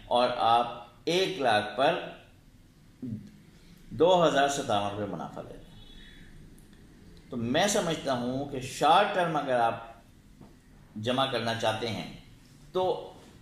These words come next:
ये बेहतर scheme है, वरना अगर long term में जाएं, तो फिर वही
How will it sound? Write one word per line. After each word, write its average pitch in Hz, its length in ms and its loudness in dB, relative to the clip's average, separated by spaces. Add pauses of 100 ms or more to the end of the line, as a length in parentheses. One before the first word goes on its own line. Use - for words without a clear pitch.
(240)
ये 175 220 4
बेहतर 160 440 2
scheme 165 340 -2
है, 165 480 -2 (1700)
वरना 202 300 4
अगर 131 340 2
long 165 340 4
term 190 180 0
में 175 120 -2
जाएं, 151 260 2
तो 151 80 0
फिर 131 240 -4
वही 113 360 -4